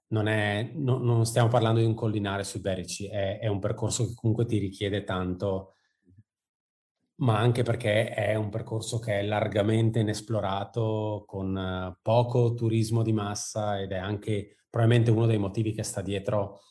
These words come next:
al tentativo di, eh, valorizzazione di questo percorso.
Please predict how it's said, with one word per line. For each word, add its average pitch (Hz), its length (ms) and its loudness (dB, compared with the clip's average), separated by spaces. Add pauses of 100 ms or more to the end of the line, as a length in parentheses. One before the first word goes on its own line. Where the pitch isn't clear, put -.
(160)
al 110 140 -2
tentativo 98 520 0
di, 90 400 -2 (320)
eh, 98 380 -2
valorizzazione 101 720 2
di 95 100 0
questo - 300 -4
percorso. - 680 -8